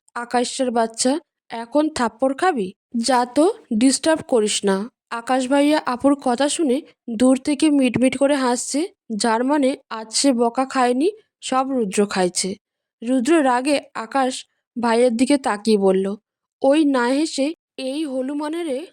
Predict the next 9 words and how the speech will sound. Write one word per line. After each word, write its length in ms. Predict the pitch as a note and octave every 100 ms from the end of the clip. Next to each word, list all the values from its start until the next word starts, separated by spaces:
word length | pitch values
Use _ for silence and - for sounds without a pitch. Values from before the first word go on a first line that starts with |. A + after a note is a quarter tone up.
| A#3+
ঘুম 300 | A3 B3 B3
থেকে 220 | C4 C#4
তোল, 360 | C4+ G#3 F#3 F#3 - _ -
নয়তো 380 | A#3 A3+ A3+ C#4
তোর 260 | C4+ C4+ C4+
একদিন 380 | C#4+ B3+ D4+ D4
কি 140 | D#4
আমার 280 | A#3+ G#3 G3
একদিন।" 460 | F#3+ F3+ G3 F#3